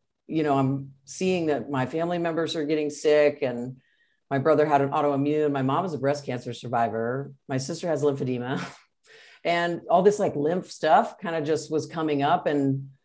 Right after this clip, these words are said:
I wasn't really sure how to help my family,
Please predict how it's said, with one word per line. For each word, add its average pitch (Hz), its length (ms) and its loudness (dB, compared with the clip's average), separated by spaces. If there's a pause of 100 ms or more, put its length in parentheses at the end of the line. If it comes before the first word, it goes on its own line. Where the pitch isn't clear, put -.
(120)
I 156 60 2
wasn't 196 260 2
really 175 180 2
sure 170 420 -4
how 151 400 2 (100)
to 127 360 -4 (340)
help 190 360 0
my 135 160 -2
family, 120 600 -6